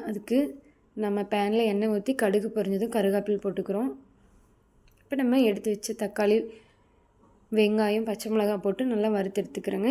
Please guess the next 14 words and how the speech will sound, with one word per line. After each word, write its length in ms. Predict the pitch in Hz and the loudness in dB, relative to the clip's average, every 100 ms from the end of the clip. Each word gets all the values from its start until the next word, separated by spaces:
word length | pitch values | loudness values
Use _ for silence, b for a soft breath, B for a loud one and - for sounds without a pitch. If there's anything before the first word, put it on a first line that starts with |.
| - | 0
இப்போ 140 | 220 233 | -2 -2
நம்ம 180 | 220 208 202 | 0 0 0
இஞ்சி 160 | 208 233 | 0 -2
பூண்டு 180 | 226 208 | -2 0
பேஸ்ட் 240 | 202 220 240 | 2 2 0
ஒரு 100 | 214 196 185 190 | 2 0 0 -2
நாலு 180 | 190 196 196 | 0 0 0
டீஸ்பூன் 360 | 214 - 220 214 | -4 -4 -4 0
சேர்த்துக்கிறோம். 500 | 196 196 196 196 247 B B B B B - | 0 0 -2 -2 -2 B B B B B -4
இஞ்சி 160 | 226 226 | -2 -2
பூண்டு 200 | 240 220 208 | 0 0 2
பேஸ்ட் 220 | 214 220 220 | -2 -2 -2
நல்லா 220 | 202 220 233 - 202 | 0 0 -2 -2 -2
வதங்கி 400 | 202 208 220 | 0 2 2